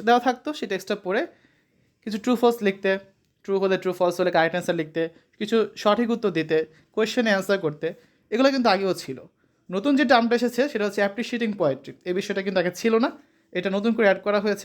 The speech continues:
তোমাদের বার্ষিক পরীক্ষায়। আমার যেটা ধারণা, নতুন যে বইটা তোমরা পাবে সেখানেও এই বিষয়টা থাকবে, ঠিক আছে? কারণ বিষয়টা খুবই সুন্দর ছিল, সমসাময়িক খুবই গুরুত্বপূর্ণ একটা বিষয়। তারপরে এরকম মেক সেন্টেন্স থাকতে পারে টেবিল থেকে, যেটা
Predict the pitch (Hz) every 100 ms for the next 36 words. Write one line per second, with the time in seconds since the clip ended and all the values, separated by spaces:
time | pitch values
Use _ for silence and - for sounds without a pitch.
0 | 196 185 170 156 190 - 208 202 240 -
1 | _ _ _ - 170 196 208 233 233 240
2 | 285 359 - 185 190 226 208 185 190 202
3 | 202 196 226 226 208 202 196 180 175 170
4 | 165 175 139 135 180 247 254 147 156 160
5 | 180 202 226 220 - 226 254 - 269 359
6 | _ _ _ - 196 202 208 202 196 185
7 | 180 190 185 170 139 127 123 - - _
8 | _ _ _ _ _ - 208 208 233 240
9 | 202 196 208 233 226 226 202 202 185 180
10 | 175 170 175 175 165 156